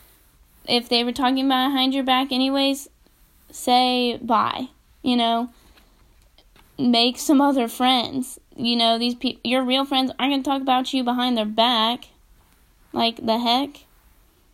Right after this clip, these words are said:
No. You need to cut those people out of your life. You know, who cares about them? They're probably struggling with something on their own,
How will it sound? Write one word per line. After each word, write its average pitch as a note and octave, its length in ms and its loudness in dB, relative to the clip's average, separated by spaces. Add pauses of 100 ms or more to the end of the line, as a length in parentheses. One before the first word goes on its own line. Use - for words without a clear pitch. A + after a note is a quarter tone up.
No. B3 600 0 (540)
You B3+ 100 0
need C4 140 4
to C4 80 0
cut C4 260 0
those C4+ 180 0
people B3+ 460 2
out A#3 340 4
of A#3 520 2 (120)
your A#3+ 200 0
life. - 480 -4 (1000)
You B3+ 120 0
know, A3+ 320 0
who C4 140 0
cares B3+ 400 0
about A3+ 440 0
them? - 380 -8 (760)
They're B3+ 160 2
probably D#4 720 2 (360)
struggling C#4 720 2
with B3 140 -2
something B3+ 720 0
on A#3 280 -2
their A3 260 -2
own, B3 540 0